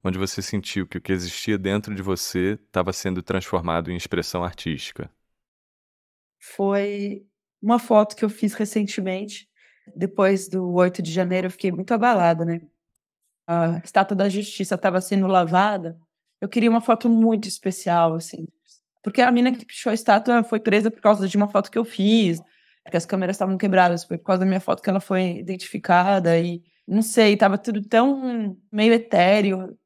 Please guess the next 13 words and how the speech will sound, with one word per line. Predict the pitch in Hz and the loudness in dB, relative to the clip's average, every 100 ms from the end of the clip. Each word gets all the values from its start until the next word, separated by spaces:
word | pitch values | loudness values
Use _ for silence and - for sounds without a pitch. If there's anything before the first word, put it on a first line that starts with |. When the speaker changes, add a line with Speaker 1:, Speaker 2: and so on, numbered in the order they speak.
| _ _ - | _ _ -2
Speaker 2:
meio | 190 190 | 2 2
suspenso. | - 196 - - 180 202 220 220 - 185 175 - _ | -2 -10 -12 -2 2 4 4 2 -4 -10 -14 -18 _
Tava | 185 | -2
todo | 180 220 | 2 4
mundo | 226 220 | 4 4
meio | 220 | 2
em | |
choque | 220 - - 175 202 202 185 190 | -2 -4 2 4 4 2 -8 -12
do | - 185 | -12 -6
que | 185 | -6
aconteceu | - 180 185 180 - 185 | -6 -10 -8 -6 -2 0
e | 180 | 2
tal. | 190 196 | 2 0